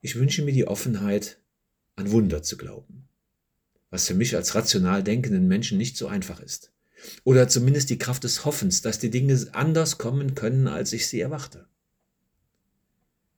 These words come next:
Ich wünsche mir auch die Kraft, von mir selbst abzusehen und andere wahrzunehmen. In ihrem Leben, ihrem Leiden, ihrer Freude und ihren Hoffnungen.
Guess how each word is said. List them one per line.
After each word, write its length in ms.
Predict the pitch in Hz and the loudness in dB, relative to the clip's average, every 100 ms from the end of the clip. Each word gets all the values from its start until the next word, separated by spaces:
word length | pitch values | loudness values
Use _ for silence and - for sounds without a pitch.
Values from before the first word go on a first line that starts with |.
| _ _ _ _ _ _ _ | _ _ _ _ _ _ _
Ich 120 | - | -2
wünsche 240 | 104 117 110 | 0 2 2
mir 160 | 98 | 0
auch 120 | 107 131 | 0 -4
die 120 | 113 | -8
Kraft, 340 | - 110 - | -6 -8 -8
von 140 | - 98 | -4 -2
mir 140 | 90 | -2
selbst 400 | 92 87 - - | -2 -4 -4 -12
abzusehen 880 | - - - 110 110 113 123 123 - _ _ _ | -12 -6 -4 -2 0 0 0 -2 -8 _ _ _
und 140 | 117 | -6
andere 400 | - 110 113 101 | 0 2 2 0
wahrzunehmen. 840 | 92 87 92 - 90 - 60 - - _ _ _ _ _ _ | 0 -2 -2 -2 -4 -8 -12 -16 -20 _ _ _ _ _ _
In 120 | - | -6
ihrem 260 | - 120 101 | -2 0 0
Leben, 400 | 80 - 67 - _ _ _ _ _ _ _ _ _ | -2 -6 -12 -18 _ _ _ _ _ _ _ _ _
ihrem 240 | 120 110 | -4 0
Leiden, 460 | 90 82 87 92 92 | 0 -2 -4 -6 -6
ihrer 220 | 95 101 | -4 -2
Freude 400 | 90 95 101 101 | -2 -2 -2 -2
und 160 | 76 95 | -4 -6
ihren 220 | 95 98 | -6 -6
Hoffnungen. 480 | 110 117 104 82 | -6 -6 -6 -6